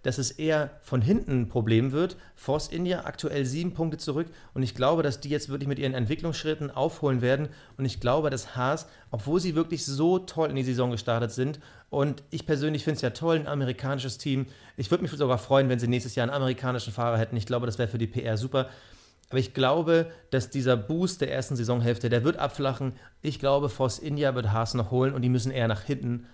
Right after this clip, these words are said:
als nach vorne gucken. Und das, obwohl, ich muss noch mal sagen,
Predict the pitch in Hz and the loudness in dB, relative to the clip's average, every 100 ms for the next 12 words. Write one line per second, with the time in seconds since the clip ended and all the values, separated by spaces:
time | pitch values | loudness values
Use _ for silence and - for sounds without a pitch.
0 | - - 113 120 - 123 117 131 127 139 | -8 -4 0 0 2 0 2 -2 -2 -6
1 | - - - 123 113 185 - 147 113 147 | -6 -16 -2 2 4 4 0 -4 0 4
2 | 175 214 135 131 165 156 151 127 131 135 | 4 2 -2 0 0 0 0 2 2 0